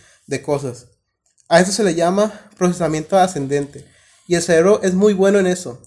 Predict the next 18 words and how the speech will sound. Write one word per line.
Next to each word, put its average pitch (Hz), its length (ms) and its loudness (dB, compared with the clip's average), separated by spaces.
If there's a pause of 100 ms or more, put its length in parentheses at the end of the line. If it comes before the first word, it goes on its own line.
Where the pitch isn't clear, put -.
(180)
Es 196 180 -6
tan 240 180 0
bueno 226 240 0
que 185 100 -6
a 156 60 2
veces 165 240 -2
encuentra 175 320 -6
sentido 165 600 -6 (320)
a 165 160 -8
cosas 202 400 -4 (220)
que 165 100 0
no 160 100 0
lo 170 100 0
tienen. 139 460 -6 (260)
Esto 170 200 -10
se 202 140 -4
conoce 165 400 -4
como 214 340 -4